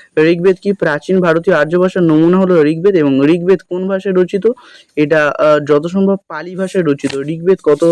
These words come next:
কোন ভাষায় রচিত? পুরো হান্ড্রেড পার্সেন্ট এটা, আহ, বৈদিক ভাষা না, ঋগ্বেদ মনে হয়, উম, বৈদিক ভাষায় রচিত। ঋগ্বেদ বৈদিক, আহ, ঋগ্বেদ বৈদিক ভাষায় রচিত। হ্যাঁ, বৈদিক ভাষায় রচিত, পালি নয়,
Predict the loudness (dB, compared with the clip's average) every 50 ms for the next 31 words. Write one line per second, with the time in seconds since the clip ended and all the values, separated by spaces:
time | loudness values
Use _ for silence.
0 | 2 2 0 -2 -2 0 0 2 2 2 0 -2 -2 -2 -2 -2 -2 -2 0 0
1 | 0 -2 -2 _ _ _ _ _ _ _ _ -2 2 2 2 2 0 0 0 2
2 | 2 2 2 0 -2 0 -2 -2 -2 -4 -4 -2 0 0 0 2 0 0 0 0
3 | 0 2 2 2 0 -2 -4 -2 0 0 0 0 0 -2 -2 -2 -2 -4 -6 -4
4 | -2 -2 -2 0 2 0 0 0 -2 -4 -4 -2 -2 0 0 0 0 0 0 -2
5 | -2 -4 -8 _ _ _ _ _ _ _ _ _ _ -10 -8 -6 -6 -6 -4 -4
6 | -6 -6 -6 -6 -8 -8 -2 0 0 0 0 -2 -6 -8 -6 -4 -4 -4 -2 -4
7 | -2 -2 -2 -4 -4 -6 -2 -2 -2 0 -2 -6 -6 -2 -2 -2 -2 -2 -4 -2
8 | -2 -2 -2 -4 -8 -12 -12 -12 -14 -20 -20 -20 -20 -20 _ -20 -20 -16 -16 -16
9 | _ _ _ _ _ _ _ _ -14 -10 -8 -6 -6 -6 -4 -4 -4 -4 -4 -4
10 | -6 -4 -6 -6 -6 -6 -4 0 2 2 2 2 -2 -8 -12 -10 -4 0 0 0
11 | 0 -2 -6 -6 -4 -2 0 0 -2 -2 -2 -4 -4 -4 -4 -2 -2 -4 -2 -2
12 | -2 -4 -4 -2 -2 -2 -2 -2 -2 -6 -6 -6 -4 -8 -8 -6 -6 -2 -2 -2
13 | -4 -4 -6 -8 -8 -8 _ _ _ _ _ _ _ _ _ _ _ -10 -8 -8
14 | -8 -8 -10 -10 -10 -12